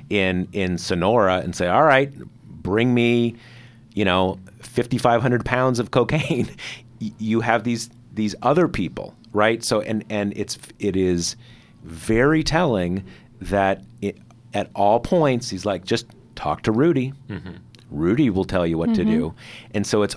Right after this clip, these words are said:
Speaker 1: always this, that, that's basically how in, in, in, uh, in various crim-, uh, corrupt enterprises, they have, you know, call a bag man,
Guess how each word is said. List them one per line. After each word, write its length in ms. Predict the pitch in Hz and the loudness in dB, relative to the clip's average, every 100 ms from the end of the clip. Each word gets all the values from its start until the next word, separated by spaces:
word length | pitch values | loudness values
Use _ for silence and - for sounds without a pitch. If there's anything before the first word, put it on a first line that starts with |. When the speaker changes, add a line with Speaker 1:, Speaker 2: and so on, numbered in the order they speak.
| - | 0
Speaker 1:
always 600 | 104 117 127 123 101 - | 4 4 4 2 0 -2
this, 380 | 101 95 - - - - - | -2 -2 -4 -10 -18 -20 -10
that, 220 | 101 98 | -10 -4
that's 200 | 113 107 | -2 0
basically 440 | 120 113 - 110 | 0 0 0 -2
how 320 | 104 101 98 | 0 2 2
in, 180 | 101 101 - | 2 -2 -2
in, 300 | 101 92 95 | -2 -2 -2
in, 380 | 95 95 92 90 | -2 0 0 0
uh, 340 | 90 87 85 80 - - - - - - | 0 0 0 -4 -10 -20 -20 -20 -20 -12
in 120 | - 95 | -6 0
various 320 | 117 120 107 | 2 4 2
crim-, 320 | - 113 - | 0 -2 -2
uh, 340 | - 92 87 85 | -4 -4 -2 -4
corrupt 280 | - 117 113 | -2 -2 2
enterprises, 540 | 107 98 101 92 92 90 | 0 0 0 0 -2 -4
they 80 | |
have, 160 | 85 90 | -4 -4
you 80 | 90 | -2
know, 160 | 85 | -2
call 220 | 82 92 78 | -2 -2 -2
a 40 | |
bag 340 | 71 107 120 87 | 0 2 2 0
man, 260 | 76 - | -6 -10